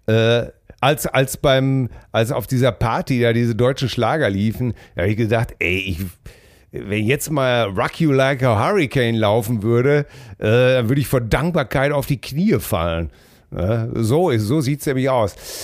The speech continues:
Ja, und eh, wie gesagt, äh, ich bleibe dabei, ich hab das noch nicht erlebt, dass du dich im Restaurant schlecht benommen hast. Jedenfalls nicht in meiner Gegenwart. So, hier schreibt uns die Cousine Mareike. Mareike!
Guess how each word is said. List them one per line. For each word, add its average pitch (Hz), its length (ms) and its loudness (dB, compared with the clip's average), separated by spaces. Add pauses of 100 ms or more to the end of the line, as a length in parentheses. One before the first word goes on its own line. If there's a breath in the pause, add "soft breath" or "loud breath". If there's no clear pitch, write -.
(140)
Ja, 180 180 2 (140)
und 208 340 0
eh, 180 160 0
wie 151 120 0
gesagt, 127 420 -2
äh, 110 340 -2
ich 113 220 -6
bleibe 107 380 -2
dabei, 87 560 -2
ich 98 200 -10
hab 101 140 -12
das - 180 -8
noch 90 80 -6
nicht 90 200 -6
erlebt, 87 340 -6
dass - 100 -8
du 80 80 -10
dich 76 160 -8
im 78 80 -8
Restaurant 71 680 -6
schlecht - 360 -10
benommen - 340 -10
hast. - 240 -10
Jedenfalls 76 460 -6
nicht 76 120 -12
in 78 80 -8
meiner 76 260 -6
Gegenwart. 80 560 -8
So, 165 240 0
hier 165 160 0
schreibt 165 520 -4 (360 loud breath)
uns 151 680 -4
die 123 240 -4
Cousine 147 920 0
Mareike. 131 840 0
Mareike! 139 1040 0